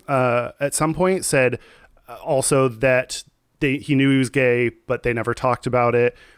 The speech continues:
And he didn't have any outwardly gay mannerisms. And there were all these news stories. So around this time that the F B I is interviewing people,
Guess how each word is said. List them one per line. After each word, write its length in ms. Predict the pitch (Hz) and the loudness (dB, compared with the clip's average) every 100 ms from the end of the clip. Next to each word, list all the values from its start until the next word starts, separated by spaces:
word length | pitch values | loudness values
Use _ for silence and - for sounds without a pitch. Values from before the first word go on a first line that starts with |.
| _ _ - | _ _ -4
And 160 | 151 143 | -2 -2
he 100 | 143 | -2
didn't 340 | 107 170 170 | 0 0 0
have 200 | - 143 | -2 0
any 200 | 139 131 | 0 0
outwardly 380 | 127 135 131 127 | 0 -2 -2 -2
gay 220 | 135 127 | 0 0
mannerisms. 840 | 123 123 120 120 110 120 139 147 - _ _ _ _ | 0 0 0 0 0 -2 -2 -4 -12 _ _ _ _
And 460 | 139 131 123 120 139 - _ _ | -4 -2 -2 -2 -6 -10 _ _
there 240 | 135 139 135 | -4 0 0
were 260 | 123 139 | 2 2
all 80 | 143 | 2
these 180 | 147 123 | 2 2
news 240 | 151 185 | 0 0
stories. 240 | - 143 135 | 0 0 0
So 80 | 147 | 0
around 180 | 147 147 | 0 -2
this 100 | - | -2
time 160 | 139 | 0
that 160 | 127 127 | 0 -2
the 100 | 131 | -6
F 180 | 127 - | -6 -4
B 120 | 127 | -2
I 220 | 120 117 | 0 0
is 180 | 117 110 | -2 -2
interviewing 400 | 220 156 127 113 | -4 -2 -2 -4
people, 400 | 120 120 113 | -6 -4 -4